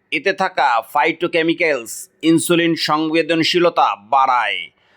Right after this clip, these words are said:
যা ডায়াবেটিক নিয়ন্ত্রণে গুরুত্বপূর্ণ ভূমিকা পালন করে।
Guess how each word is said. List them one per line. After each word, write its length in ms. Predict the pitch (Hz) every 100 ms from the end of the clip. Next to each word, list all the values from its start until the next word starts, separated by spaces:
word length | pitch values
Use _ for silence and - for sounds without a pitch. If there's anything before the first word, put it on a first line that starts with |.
| _
যা 240 | 107 113 151
ডায়াবেটিক 640 | 120 135 147 147 165 - 147
নিয়ন্ত্রণে 600 | 147 156 165 156 165 160 127 104 117
গুরুত্বপূর্ণ 640 | 147 131 - 147 123 143 135
ভূমিকা 360 | 120 139 131
পালন 320 | 127 127 127 123
করে। 320 | 101 110 101